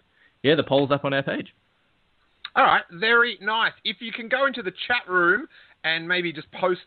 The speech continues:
Speaker 2: the link to the poll, 'cause I'm, it's getting a bit of chatter in there, and everyone would probably like to, uh, chime in. King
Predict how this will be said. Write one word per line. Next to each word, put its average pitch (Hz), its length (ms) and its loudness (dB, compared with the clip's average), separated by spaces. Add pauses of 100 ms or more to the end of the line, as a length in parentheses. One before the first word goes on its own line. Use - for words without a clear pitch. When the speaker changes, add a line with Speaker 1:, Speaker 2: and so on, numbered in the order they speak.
(100)
Speaker 2:
the 151 80 -6
link 139 320 -8 (120)
to - 80 -18
the 135 80 -8
poll, 127 380 -4
'cause 120 220 -8
I'm, 120 440 -6
it's 123 220 -10
getting 139 160 -4
a 117 60 -4
bit 120 100 0
of 113 80 -4 (160)
chatter 147 220 6
in 147 200 -6
there, 180 340 -8
and 131 320 -14 (540)
everyone 135 640 -4
would 131 220 -8
probably 135 320 -6
like 123 300 -4 (220)
to, 123 480 0
uh, 120 420 6 (320)
chime 175 300 6
in. 180 360 2
King 269 280 2